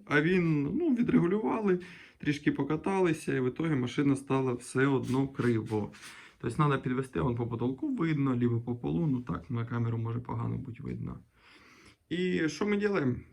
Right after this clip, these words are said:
Зараз переміщаємося в яму, там все розкажу. Так, і ми тут. І з чого починаємо?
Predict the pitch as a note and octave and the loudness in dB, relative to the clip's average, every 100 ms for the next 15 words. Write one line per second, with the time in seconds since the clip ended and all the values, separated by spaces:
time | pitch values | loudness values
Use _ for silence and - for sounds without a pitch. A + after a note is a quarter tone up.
0 | - E3+ - C#3 B2+ B2+ C3 C3 - C#3 | -6 -4 0 2 2 2 0 -2 -2 -2
1 | D#3+ D#3+ D3+ C#3 B2 A#2+ B2 - - B1 | 0 -2 -4 -4 -4 -4 -4 -8 -6 -8
2 | A1+ A#1 - - A#2+ B2+ - _ - C3 | -8 -12 0 4 4 2 -6 _ 4 8
3 | B2+ A#2+ A#2 A#2 A#2 A#2+ D#3 D#3+ - _ | 10 10 8 4 4 6 2 2 -6 _
4 | - - - - - - - - D#3 E3 | -20 -20 -20 -20 -18 -16 -6 6 8 10
5 | E3 D#3+ D3+ C#3 - F3 F3 E3 D#3 - | 10 8 8 4 2 2 2 2 0 4
6 | D#3 B2+ A2+ G#2+ A2 A2+ | 4 6 6 6 4 2